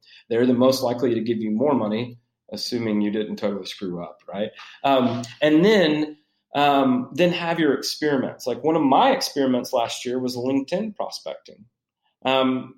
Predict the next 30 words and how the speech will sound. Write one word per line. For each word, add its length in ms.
you 120
know, 160
there's 240
a 40
friend 240
of 80
mine. 340
He 220
showed 240
me 140
his 160
process, 760
his 160
secret 300
sauce. 640
I 120
got 500
new 260
clients 460
out 160
of 100
it. 160
It 60
was 220
super 340
cool. 340
But 140
at 180
the 240
end, 480